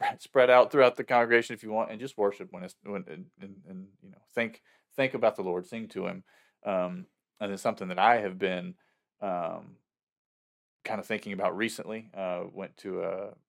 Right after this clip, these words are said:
I sat in worship at a service where a guy had kinda said this, and I thought it was, is very cool, uh, and interesting, is I,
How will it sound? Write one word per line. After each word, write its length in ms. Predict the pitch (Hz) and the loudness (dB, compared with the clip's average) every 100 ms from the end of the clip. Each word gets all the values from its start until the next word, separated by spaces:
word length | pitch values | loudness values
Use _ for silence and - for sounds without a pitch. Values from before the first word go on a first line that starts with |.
| _ _ _ - | _ _ _ -10
I 100 | - | -10
sat 320 | - 110 101 | 2 2 2
in 200 | 107 104 | -2 0
worship 360 | 98 98 101 92 | 0 0 -4 -4
at 60 | |
a 60 | 87 | -6
service 400 | - 90 90 - | -2 -2 -2 -6
where 100 | 90 | -6
a 60 | 87 | -2
guy 160 | 92 | -4
had 140 | 95 92 | -4 -8
kinda 200 | 92 85 | -10 -10
said 280 | - 90 92 | -6 -6 -4
this, 200 | 87 - | -8 -10
and 80 | |
I 40 | 87 | -12
thought 200 | 95 92 | -10 -10
it 60 | |
was, 220 | 92 98 _ | -12 -18 _
is 260 | - 95 - - | -14 -14 -16 -8
very 220 | 104 95 | -4 -4
cool, 380 | - 95 92 - | -4 -6 -6 -10
uh, 220 | 87 90 - | -8 -8 -10
and 120 | - | -14
interesting, 380 | 110 104 98 90 | -14 -12 -12 -10
is 80 | 95 | 0
I, 160 | 107 | 0